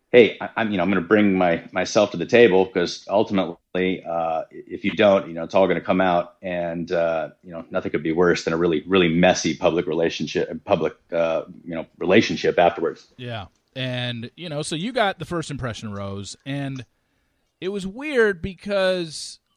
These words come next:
Speaker 2: well, like I said, this was nine years ago. Things have kinda changed in Bachelorette world because in recent seasons, I don't know if you still watch the show or follow, but on The Bachelorette, that first impression rose recipient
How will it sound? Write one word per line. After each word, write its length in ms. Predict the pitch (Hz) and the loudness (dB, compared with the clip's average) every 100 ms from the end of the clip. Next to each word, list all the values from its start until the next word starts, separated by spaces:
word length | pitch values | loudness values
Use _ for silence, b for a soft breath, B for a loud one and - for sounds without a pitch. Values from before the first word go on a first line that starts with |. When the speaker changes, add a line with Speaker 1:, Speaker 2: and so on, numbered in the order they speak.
| _ | _
Speaker 2:
well, 340 | - 196 180 147 _ _ _ _ _ - | -6 -2 -2 -4 _ _ _ _ _ -16
like 80 | 131 | -14
I 40 | |
said, 160 | - 85 | -14 -12
this 160 | 170 | -12
was 120 | 269 | -8
nine 280 | 208 190 170 | -6 -4 -4
years 240 | 147 139 113 | -6 -8 -10
ago. 260 | 104 98 | -12 -12
Things 240 | 147 269 247 | -10 -8 -8
have 180 | 180 | -10
kinda 240 | - 196 160 | -6 -6 -6
changed 540 | - 160 156 165 139 | -8 -8 -6 -8 -10
in 100 | 156 | -8
Bachelorette 480 | 151 151 - 147 147 | -4 -4 -4 -4 -4
world 360 | 147 151 147 139 | -4 -4 -4 -4
because 260 | 127 139 | -6 -6
in 100 | 127 | -6
recent 340 | 131 233 147 120 | -6 -6 -6 -8
seasons, 580 | 120 101 101 123 139 - _ _ _ _ _ _ - | -8 -10 -10 -12 -12 -20 _ _ _ _ _ _ -14
I 60 | |
don't 80 | 139 | -12
know 60 | 139 | -10
if 80 | 113 | -12
you 60 | |
still 220 | 117 127 104 | -10 -10 -8
watch 240 | 101 - | -10 -12
the 60 | 98 | -16
show 240 | - 95 | -14 -12
or 120 | 123 | -10
follow, 400 | - 87 82 101 | -12 -12 -10 -8
but 300 | 139 120 113 - _ _ _ _ _ _ - | -6 -6 -8 -12 _ _ _ _ _ _ -6
on 200 | 202 302 | -4 0
The 80 | |
Bachelorette, 680 | 226 220 214 175 185 175 123 - | 2 2 2 0 2 2 0 -8
that 220 | 147 196 | -10 -6
first 240 | 208 196 180 | -4 -4 -4
impression 480 | 151 170 170 - 151 | -6 -4 -6 -6 -4
rose 640 | 147 139 135 131 110 - - | -2 0 -2 -4 -8 -12 -10
recipient 720 | 127 - 196 143 107 104 | -8 -4 -4 -4 -6 -8